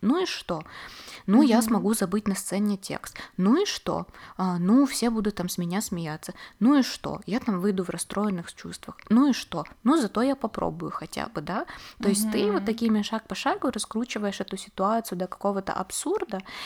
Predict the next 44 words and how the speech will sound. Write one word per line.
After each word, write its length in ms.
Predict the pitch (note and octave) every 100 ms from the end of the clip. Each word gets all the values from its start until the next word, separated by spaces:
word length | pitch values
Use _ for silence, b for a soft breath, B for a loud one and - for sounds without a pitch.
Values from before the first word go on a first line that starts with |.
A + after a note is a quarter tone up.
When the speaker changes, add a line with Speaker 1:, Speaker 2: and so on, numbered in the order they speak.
| B B
Speaker 1:
и 80 | -
в 80 | -
конце 260 | - C4+ E4
ты 140 | -
поймёшь, 480 | - A#3+ A#3 C#4 G3
что 220 | - -
в 120 | - _ _
принципе 680 | A3 F#4+ B4 - - - - - E3 B B
ничего 880 | G3+ A3 D4+ - - A#3 F#3 G#3 C#4 -
страшного 680 | - F#3 F3 A#3 - F#3+ F#3+
как 160 | F3
бы 160 | F3 F#3
в 60 |
этом 260 | G3+ G3 F3
нет 280 | E3 A#3+ B3
и 100 | G3+
не 180 | F3+ G#3+
было, 200 | A3 G3
и 160 | - F#3+
быть 220 | F#3+ G3
не 120 | F#3
может. 360 | E3 D3+ - - B B B _
И 60 | G#3
точно 340 | G#3+ B3 C4+
так 160 | C#4 C#4
же 120 | C4+
со 120 | C4+
скучной 480 | - B3 - C4 C4
работой, 560 | B3+ A#3+ F#3 - - B B _
э, 260 | F#3 F#3 F3
да. 280 | F#3 G#3+ B B -
«Ну, 120 | G3
я 140 | C#4+
сейчас 300 | F4 D#4+ C#4+
поработаю 540 | - C#4 G3+ F3+ - F3+
пятнадцать 540 | - F3 F3 - F3
ми-», 100 | E3+
ну, 160 | G3+ A3
типа, 200 | F#3+ -
мне, 160 | D#3 A#3+
мне 300 | E3 F3+ G3
нужно 260 | A#3+ A3 F#3+
что-то 260 | G3 F#3+
сделать. 220 | F3 C#3+